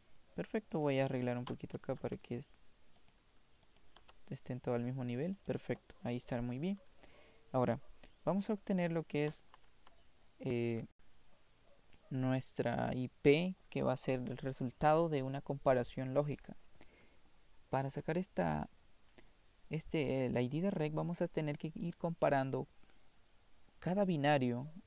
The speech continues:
tanto del I P como de la máscara, con un operador, eh, lógico de tipo I o de tipo ae, en este caso. Vamos a comenzar, eh, podemos comenzar de acá o también podemos comenzar de esta parte.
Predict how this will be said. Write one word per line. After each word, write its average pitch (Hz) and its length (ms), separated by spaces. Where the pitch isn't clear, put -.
tanto 135 340
del 127 120
I 123 60
P 151 200
como 151 280
de 160 60
la 180 100
máscara, 156 500
con 135 160
un 156 100
operador, 127 800
eh, 117 480
lógico 160 640
de 135 120
tipo - 420
I 135 240
o - 180
de 151 100
tipo - 360
ae, 123 260
en 139 60
este 135 180
caso. - 340
Vamos 202 320
a 190 80
comenzar, 160 600
eh, 127 200
podemos 170 280
comenzar 156 440
de 127 80
acá 190 400
o 170 80
también 147 280
podemos 139 300
comenzar 123 420
de 120 180
esta 123 200
parte. 120 400